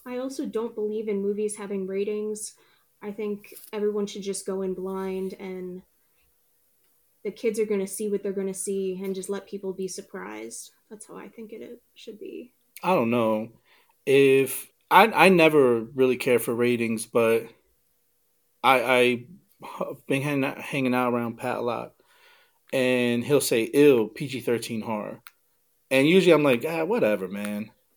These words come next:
Speaker 2: But then I'll watch a P G thirteen horror, and I'm like, "Wow, this is so bad."
Speaker 1: Right, I kinda felt the same way.
Speaker 2: And, and I know I stopped saying, I stopped saying, "Ugh,"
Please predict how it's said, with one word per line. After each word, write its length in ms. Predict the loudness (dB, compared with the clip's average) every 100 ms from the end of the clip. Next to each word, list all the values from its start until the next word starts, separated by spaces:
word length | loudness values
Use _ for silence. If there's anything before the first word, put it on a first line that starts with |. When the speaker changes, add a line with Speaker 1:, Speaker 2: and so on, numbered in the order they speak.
| _ 2
Speaker 2:
But 120 | 6
then 180 | 8 8
I'll 180 | 8 8
watch 360 | 8 8 6
a 80 | 0
P 240 | -4 -6
G 140 | -6 -2
thirteen 320 | 0 0 -4
horror, 240 | -4 -2
and 80 | -2
I'm 80 | -2
like, 180 | -4 -2
"Wow, 300 | -4 -4 -6
this 180 | -8 -12
is 100 | -12
so 140 | -12
bad." 160 | -10 -6
Speaker 1:
Right, 260 | -4 -6 -8
I 80 |
kinda 340 | -10 -8 -8 -8
felt 200 | -10 -10
the 80 | -8
same 340 | -8 -6 -6
way. 420 | -6 -6 -8 -10 -14 _ _ _ -20 -20 _ _ _ _ _ -2
Speaker 2:
And, 180 | 2 4
and 180 | 4 4
I 140 | 4
know 480 | 6 8 8 4 -2 _ _ _ _ _ _ 2
I 80 | 4
stopped 320 | 8 8 6
saying, 440 | 2 4 4 0 -6 _ _ _ -4
I 80 | -2
stopped 280 | 2 2
saying, 300 | 0 -2 -2 0
"Ugh," 240 | 0 0